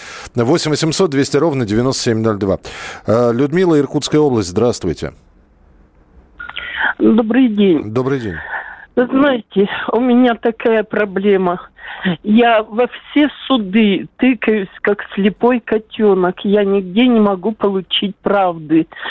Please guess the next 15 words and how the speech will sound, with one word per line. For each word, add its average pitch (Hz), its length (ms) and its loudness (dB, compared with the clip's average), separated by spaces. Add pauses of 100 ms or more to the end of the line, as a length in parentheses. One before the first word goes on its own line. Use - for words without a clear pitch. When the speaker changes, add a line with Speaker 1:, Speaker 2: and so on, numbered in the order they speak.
(260)
Speaker 2:
У 233 80 2
меня 226 500 4 (1160)
бурятка 220 800 2 (140)
в, 185 840 -2
в - 220 -6
Кяхте - 640 0 (120)
убила 214 500 4
военного 196 840 2 (1400)
сына 208 340 4
моего. 180 640 2 (1000)
Вот. 185 340 2 (920)
В - 560 -6
сентябре 220 540 2
будет 190 460 -4
год. 180 300 2